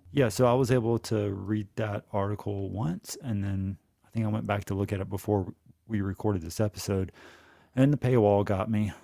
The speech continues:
so I might have to subscribe to Citizen Times to get that second read and dig into that a little bit more before diving into those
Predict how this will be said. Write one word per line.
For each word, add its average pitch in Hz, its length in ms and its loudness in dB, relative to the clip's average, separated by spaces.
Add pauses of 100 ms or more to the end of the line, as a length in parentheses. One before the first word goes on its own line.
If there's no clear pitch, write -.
so 101 340 -2
I 101 60 0
might 113 240 0
have 110 180 -2
to - 100 -8
subscribe 98 720 -6
to 98 140 -8
Citizen 98 460 -6
Times 92 720 -4
to 101 80 -6
get 95 160 -10
that 95 180 -8
second 101 460 -4
read 95 280 -4
and 90 300 -6
dig 107 180 2
into 98 200 -2
that 98 100 -2
a 95 80 0
little 95 100 -2
bit 87 200 -8
more 95 240 -2
before 92 320 -10
diving 95 420 -4
into 95 420 -6
those 90 380 -8